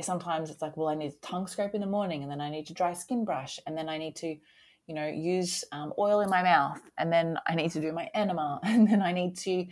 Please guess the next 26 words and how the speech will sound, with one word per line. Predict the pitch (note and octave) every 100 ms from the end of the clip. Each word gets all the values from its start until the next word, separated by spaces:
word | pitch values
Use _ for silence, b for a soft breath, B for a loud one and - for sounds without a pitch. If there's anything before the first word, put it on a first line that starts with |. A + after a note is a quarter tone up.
| B B B _
have | F#3+
a | F3+
nice | F3 F3
warm, | E3 E3+ F3 F3 F3 E3+ E3+
um, | - D#3 D#3 D#3 D3+ D#3 - -
drink | G3+ G3 -
in | F3
the | D#3+
day, | D#3+ D3+
and | D3
then | D3+
my | D#3
largest | F3 G3+ A3 G#3+
meal | F3
needs | E3+ D#3+
to | E3
be | D#3+
at | D#3+
lunchtime, | F3+ F3+ - D3 D3
and |
then | D3+
I | D#3
should | -
have | -
a | D3+
quiet, | - F3 F3+